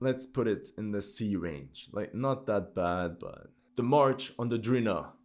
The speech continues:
nineteen sixty-four. It's a brilliant Yugoslav movie. It's a true immersion of World War One as seen by Serbia, more specifically about the Battle of Mount Cer in nineteen fourteen. They didn't have C G I at the time, and the Yugoslavs were known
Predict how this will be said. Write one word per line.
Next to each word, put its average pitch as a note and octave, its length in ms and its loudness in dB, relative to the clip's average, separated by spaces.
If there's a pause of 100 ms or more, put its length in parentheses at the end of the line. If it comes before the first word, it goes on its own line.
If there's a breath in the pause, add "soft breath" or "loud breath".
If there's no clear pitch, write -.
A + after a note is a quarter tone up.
(120)
nineteen C3 400 2
sixty-four. - 840 -10 (100)
It's B2+ 120 2
a E3 40 6
brilliant D3 600 8 (100)
Yugoslav G2+ 600 0
movie. E2+ 420 -6 (120)
It's - 140 -6
a C#3 80 0
true D#3+ 220 4
immersion C#3 420 4
of G2+ 140 0
World D3+ 260 8
War C#3+ 100 8
One A2+ 320 2
as - 220 -4
seen G#2+ 300 -4
by F#2+ 120 -2
Serbia, F#2+ 500 -2 (200)
more D3 260 4
specifically B2+ 720 0
about G2+ 300 0
the F#2+ 60 -4
Battle G#2+ 440 4
of F2+ 140 -4
Mount F#2 320 -4
Cer G#2+ 400 0 (100)
in G2+ 220 -4
nineteen G#2 440 -4
fourteen. F2+ 640 -8
They D3+ 120 0
didn't E3 280 2
have C#3 240 4
C A#2+ 160 -2
G A#2 300 2
I G2 180 2
at F2 220 -4
the F2+ 80 -6
time, - 340 -8 (100)
and C3 120 0
the C#3 120 0
Yugoslavs A#2 720 4 (100)
were B2+ 220 6
known C3 540 2